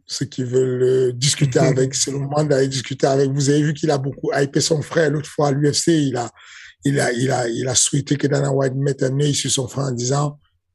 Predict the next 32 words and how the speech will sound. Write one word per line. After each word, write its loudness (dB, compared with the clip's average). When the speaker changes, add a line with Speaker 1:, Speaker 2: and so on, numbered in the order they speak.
Speaker 1:
Mon -2
frère 0
est 0
plus -6
fort -2
que -4
moi. » -6
Et, 2
et, 2
euh, -2
bah, 0
son 2
frère, 2
le 2
frère -2
Nassourdine -2
Imavov, 0
vous -2
allez 2
le 2
voir -2
en -4
œuvre 0
ce 0
soir-là. -4
Et, 4
euh, -2
et 0
bon, -12
je, -4
je, -8
je, -6